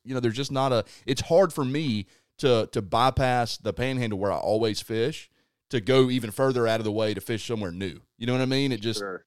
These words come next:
Speaker 1: I don't know. It just doesn't, it's not something I do a lot. I'm gonna try to do differently now that covid is sort of,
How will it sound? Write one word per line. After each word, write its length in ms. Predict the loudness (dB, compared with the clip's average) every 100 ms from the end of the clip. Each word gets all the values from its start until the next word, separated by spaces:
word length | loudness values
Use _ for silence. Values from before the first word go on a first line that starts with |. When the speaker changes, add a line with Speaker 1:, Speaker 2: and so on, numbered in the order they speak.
| -4
Speaker 1:
I 180 | -2 -2
don't 120 | 0
know. 160 | 0
It 120 | 0 -2
just 200 | -6 -2
doesn't, 320 | -2 -2 -10
it's 140 | -10 -6
not 160 | -6
something 240 | -6 -6 -6
I 80 |
do 180 | -6 -6
a 40 | -4
lot. 340 | -4 -6 -6
I'm 100 | -4
gonna 140 | -4
try 220 | -2 0 0
to 100 | 0
do 100 | -4
differently 540 | -4 -4 -6 -8 -10 -14 -20 -4
now 140 | 0
that 120 | 0
covid 440 | 2 2 4 2 0
is 120 | -2
sort 260 | -2 -2 -2
of, 260 | -4 -6